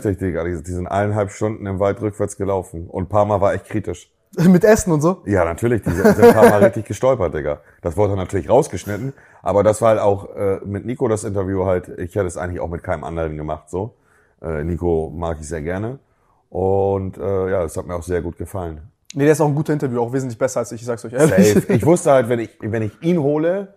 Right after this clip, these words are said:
Speaker 1: der befasst sich vorher damit, der setzt sich mit mir auseinander. Und es klingt vielleicht ein bisschen selbstverliebt, aber ich hatte, wie damals mit dem Buch, so, ich hatte mir immer vorgenommen, schon vor, vor vier Jahren oder so,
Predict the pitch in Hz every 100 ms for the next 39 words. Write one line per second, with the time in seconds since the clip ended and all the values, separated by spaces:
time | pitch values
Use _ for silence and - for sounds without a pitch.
0 | _ _ 113 110 98 120 131 139 - 127
1 | 117 113 104 104 101 101 104 98 101 98
2 | 92 95 101 104 123 123 123 - _ -
3 | 92 - - 120 117 110 110 107 104 95
4 | 135 - 135 135 - 107 95 110 101 98
5 | - _ _ _ - 92 92 76 85 104
6 | 110 104 98 104 101 87 135 180 - 120
7 | 143 165 135 104 101 104 113 101 120 113
8 | 110 104 - 101 - 98 90 - 87 -
9 | - 107 101 104 113 110 113